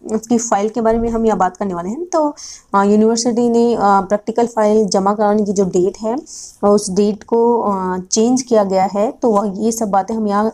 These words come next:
बात करने वाले हैं। तो स्टार्ट करने से पहले चैनल पर फर्स्ट टाइम है तो विजिट, अम, कर, अ, चैनल सब्सक्राइब करिए, बेल आइकन प्रेस करना ताकि आपको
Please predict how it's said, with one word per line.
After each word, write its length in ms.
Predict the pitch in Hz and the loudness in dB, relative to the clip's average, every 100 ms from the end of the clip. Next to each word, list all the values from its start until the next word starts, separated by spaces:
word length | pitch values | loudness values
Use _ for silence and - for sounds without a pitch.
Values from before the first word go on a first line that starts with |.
| 208 | -4
बात 200 | 190 202 | -4 -2
करने 200 | 214 214 | 0 2
वाले 180 | 185 196 | 0 -2
हैं। 240 | 294 - - - - | -6 -10 -18 -18 -4
तो 60 | 269 | -2
स्टार्ट 220 | 302 277 | 0 -2
करने 180 | 285 294 | -2 -2
से 80 | 294 | 0
पहले 220 | 277 277 | 0 0
चैनल 240 | 277 247 | 0 -2
पर 120 | 233 | -2
फर्स्ट 200 | 240 240 | 0 -2
टाइम 140 | 247 240 | 0 0
है 60 | |
तो 100 | 233 | 0
विजिट, 220 | 214 214 226 | 0 0 -4
अम, 460 | - 226 220 214 | -8 -2 0 0
कर, 160 | 214 233 | 0 -2
अ, 440 | - 208 190 185 | -2 -2 -2 -4
चैनल 260 | 190 208 208 | -2 0 0
सब्सक्राइब 400 | 208 - 254 269 | -2 -2 -2 -2
करिए, 260 | 294 277 | -4 -2
बेल 200 | 233 196 | 0 2
आइकन 180 | 220 294 | 2 0
प्रेस 220 | 277 269 | -2 -4
करना 180 | - 254 | -4 -2
ताकि 240 | 240 220 226 | -2 0 -2
आपको 360 | 220 220 220 | 0 -2 -2